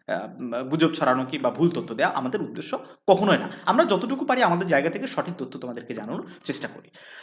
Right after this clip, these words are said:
দেখো, আহ, ধরে নাও তিরিশ এপ্রিল তোমাদের রুটিনটা প্রকাশ হলো, তাহলে মোটামুটি এক মাসের আগে তো আর পরীক্ষা হচ্ছে না।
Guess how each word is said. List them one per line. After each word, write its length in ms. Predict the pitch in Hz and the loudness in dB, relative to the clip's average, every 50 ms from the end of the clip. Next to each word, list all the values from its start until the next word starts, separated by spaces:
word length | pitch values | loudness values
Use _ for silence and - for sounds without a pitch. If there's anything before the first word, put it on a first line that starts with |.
| - - | 4 6
দেখো, 360 | 226 262 - 311 202 - - - - - - - | 8 10 10 8 8 6 4 -2 -8 -14 -10 0
আহ, 120 | - - - | 4 4 8
ধরে 200 | 214 254 269 285 | 10 10 10 10
নাও 120 | 269 294 | 8 6
তিরিশ 340 | 269 285 220 214 240 - - | 4 4 2 2 2 4 4
এপ্রিল 260 | 208 - - 226 220 | 4 4 2 0 0
তোমাদের 300 | - 208 202 190 196 185 | 2 2 2 4 4 2
রুটিনটা 300 | 151 139 156 170 175 185 | 2 2 0 0 0 0
প্রকাশ 400 | 170 147 135 - 151 160 - - | 0 0 -2 -2 0 -2 -2 -2
হলো, 280 | 143 123 135 190 302 - - | -2 -2 -2 -4 -4 -4 -6
তাহলে 220 | 165 - 160 165 | -4 -2 -2 -2
মোটামুটি 420 | 156 139 135 143 143 143 139 165 | -2 0 -2 -2 -2 -2 -2 -4
এক 240 | 170 - 139 123 - - | -4 -4 -6 -8 -6 -6
মাসের 220 | 151 151 - 175 | -6 -4 -2 -2
আগে 140 | 139 117 123 | -2 -2 -2
তো 80 | 131 160 | -2 -2
আর 60 | 147 | -2
পরীক্ষা 340 | 147 135 123 120 120 - 175 | -2 -2 -4 -4 -2 -2 -2
হচ্ছে 200 | 180 180 - 285 | -2 -2 0 0
না। 100 | 277 | 0